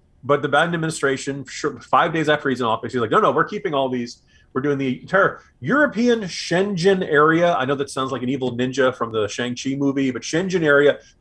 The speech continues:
basically it's most of continental Europe. It's not exactly everything in the E U, but it's all the, what we, uh, it's all the European countries that come to mind. You know,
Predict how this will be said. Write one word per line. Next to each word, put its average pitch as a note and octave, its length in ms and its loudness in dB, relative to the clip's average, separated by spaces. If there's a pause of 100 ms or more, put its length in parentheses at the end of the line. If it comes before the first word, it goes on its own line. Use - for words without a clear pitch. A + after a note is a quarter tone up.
basically A3 340 2
it's D3+ 120 -2
most D3 420 0
of - 80 -20
continental A#2+ 480 -6
Europe. F#2 260 -4
It's - 140 -20
not D#3+ 180 0
exactly C#3 640 -2
everything C3 260 -2
in B2 80 -6
the B2+ 60 -8
E A#2+ 140 -14
U, G#2+ 380 -6 (400)
but F#3 100 2
it's - 140 -2
all F3+ 180 6
the, E3 80 0
what D#3+ 240 2
we, D3+ 120 -2
uh, D#3 140 0 (140)
it's E3 160 -2
all F#3 240 6
the E3+ 80 -4
European D3 360 -2
countries C3 300 -6
that C#3 80 -10
come A2 200 -6
to A2+ 80 -10
mind. G2 280 -6
You G2+ 60 -10
know, C#3+ 260 -2